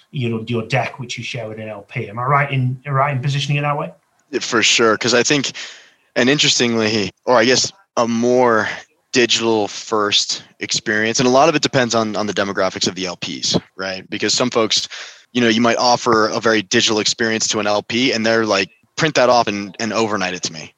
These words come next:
Speaker 2: because that's how they're kind of a, a different demographic, right? They're not as tech savvy and they're used to consuming information that way. But what I would say is that, that we're seeing that's very interesting is you have these funds that are emerging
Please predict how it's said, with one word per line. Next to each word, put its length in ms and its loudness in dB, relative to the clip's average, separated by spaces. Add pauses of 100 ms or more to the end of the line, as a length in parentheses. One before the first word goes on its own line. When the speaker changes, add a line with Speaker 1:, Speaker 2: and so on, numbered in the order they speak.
Speaker 2:
because 200 -2
that's 240 2
how 240 2
they're 260 2
kind 220 0
of 120 0
a, 180 2
a 60 2
different 300 0
demographic, 720 -2
right? 180 -4
They're 120 -2
not 160 0
as 80 -2
tech 220 -2
savvy 280 2
and 100 -4
they're 60 -2
used 200 -4
to 60 -2
consuming 380 -6
information 520 -4
that 160 -2
way. 200 -2 (420)
But 220 0
what 140 0
I 60 2
would 100 -2
say 140 0
is 140 -2
that, 200 -8
that 80 -6
we're 120 -4
seeing 200 -2
that's 120 -8
very 140 -6
interesting 280 -2
is 100 -2
you 60 -4
have 160 -4
these 180 -4
funds 300 -2
that 120 -4
are 100 -2
emerging 640 -6